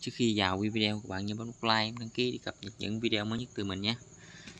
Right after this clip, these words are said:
Vào ngày hai mươi tháng sáu, mình có một cái video hướng dẫn các bạn tham gia chương trình Airdrop ăn chia tổng giải thưởng là rất là nhiều token free nha bạn. Thì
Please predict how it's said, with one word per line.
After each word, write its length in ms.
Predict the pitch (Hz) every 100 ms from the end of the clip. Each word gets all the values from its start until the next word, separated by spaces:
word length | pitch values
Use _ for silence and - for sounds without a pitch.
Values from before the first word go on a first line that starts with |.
| -
Vào 200 | 107 101
ngày 120 | 101
hai 120 | 101 110
mươi 200 | 113 113
tháng 120 | 120
sáu, 320 | - 123 139
mình 140 | 120 98
có 120 | 110
một 60 | 110
cái 100 | 113
video 360 | 113 107 104 - -
hướng 160 | 123
dẫn 140 | 98 107
các 60 |
bạn 140 | 98 98
tham 120 | 110
gia 140 | 110
chương 160 | 107 107
trình 160 | 104
Airdrop 320 | 98 107 123 -
ăn 160 | 113
chia 240 | 107 113 104
tổng 240 | - 110
giải 80 | 104
thưởng 340 | 98 107 123
là 480 | 113 101 98 95 95 98 - - - - - - - -
rất 140 | 135
là 60 | 117
nhiều 220 | 101 98
token 280 | 107 - 101 101 104
free 180 | 117 113
nha 100 | 110
bạn. 140 | 107 107 - -
Thì 540 | 101 101 95 95 95